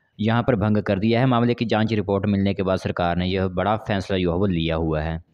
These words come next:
आपको बता दें कि जो, अ, आपका जो, जो आईटी का पेपर था, वो छब्बीस दिसंबर दो हज़ार बाईस से निलंबित चल रहे हिमाचल प्रदेश कर्मचारी चयन आयोग को सुक्खू सरकार ने भंग कर दिया है।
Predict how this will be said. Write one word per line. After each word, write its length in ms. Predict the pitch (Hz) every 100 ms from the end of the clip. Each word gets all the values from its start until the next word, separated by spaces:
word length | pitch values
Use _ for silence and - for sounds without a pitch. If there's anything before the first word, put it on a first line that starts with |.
| _ 95
आपको 200 | 92 117
बता 240 | 107 98
दें 180 | 117 123
कि 120 | 135
जो, 360 | 104 107 120 127
अ, 460 | - 95 104 101
आपका 260 | 95 95 113
जो, 160 | 110
जो 200 | 104 95
आईटी 260 | 95 98 101
का 80 | 101
पेपर 340 | 95 - -
था, 340 | - 117 151 - - - _ _ 117
वो 100 | 143
छब्बीस 300 | 147 135 143
दिसंबर 340 | 139 143 139
दो 140 | 127 127
हज़ार 260 | 120 123
बाईस 280 | 101 104 104
से 100 | 120
निलंबित 360 | 107 101 101 -
चल 140 | 110
रहे 160 | 101 101
हिमाचल 280 | 107 98
प्रदेश 220 | 90 98 -
कर्मचारी 400 | 101 95 95 90
चयन 220 | 98 92
आयोग 140 | 92
को 100 | 113
सुक्खू 240 | 113 - 113
सरकार 320 | 113 98 95
ने 80 | 98
भंग 240 | 95 92
कर 220 | 82 87
दिया 220 | 90 95
है। 160 | 107